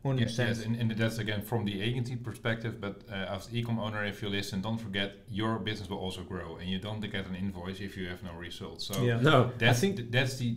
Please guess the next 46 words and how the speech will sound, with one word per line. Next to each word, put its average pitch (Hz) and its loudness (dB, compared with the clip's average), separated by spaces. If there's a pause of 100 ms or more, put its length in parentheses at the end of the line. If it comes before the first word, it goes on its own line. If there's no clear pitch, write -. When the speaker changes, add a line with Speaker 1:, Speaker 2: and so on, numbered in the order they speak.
(120)
Speaker 2:
the 110 0
big 98 0
difference. 98 -2
And 98 -2 (380)
for 107 -4
some, 127 2
that's 107 -2
super 127 -6
hard 113 2 (120)
to 107 -4
understand, 101 -2
and 101 -2
they 95 0
don't 104 -2
understand 98 -2
why 95 2
they 95 -2
get 95 -4
a 95 -2 (340)
credit 104 -4
card 101 -2
charge 101 -2
or 87 -6
an 85 -8
invoice 104 -4
for - -8
six - -6
K 107 -2
after 92 -2
a 87 -6
month, 90 -6
but 92 -6
yeah, 101 2
maybe 101 0
they 107 -2
make, 107 -4
uh, 104 -2
six 117 -4
hundred 107 -2
thousand 120 -4
K - -8
that - -12
month. 135 0
Speaker 1:
Yeah, 113 6
Speaker 2:
Yeah. 95 -2 (120)
Speaker 1:
exactly. 127 4